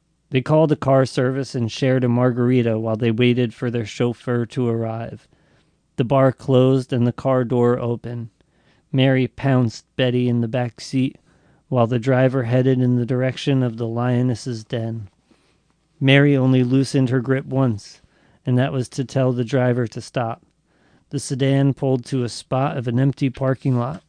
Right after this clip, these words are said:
"Do you want to come in and check it out?" The piano player had no choice but to accept the invitation. Mary gave the driver a gen-,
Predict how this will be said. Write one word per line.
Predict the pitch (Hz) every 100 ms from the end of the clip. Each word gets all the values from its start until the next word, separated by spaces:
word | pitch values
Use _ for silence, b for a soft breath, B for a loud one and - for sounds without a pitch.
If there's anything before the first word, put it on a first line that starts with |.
| b b b b b _ _ _ _ _ _ _ _ _ _ _ _ _ - _ _
"Do | 156
you | 139
want | 135
to | 131
come | 139 127
in | 139 139
and | 123
check | - 139
it | 123
out?" | 123 147 190 _ _ _ _ _ _ _ _ _
The | -
piano | 117 139 143 143
player | 127 139 127 127
had | 123
no | 123 123
choice | 123 - 135 123 -
but | 131 -
to | 127
accept | 120 - 123 151 -
the | 123
invitation. | 120 - - 117 110 113 117 - _ _ _ _ _ _
Mary | 135 139 135
gave | 123 135 131
the | 120
driver | 113 120 120 123 135
a | 123
gen-, | 107 131 135 131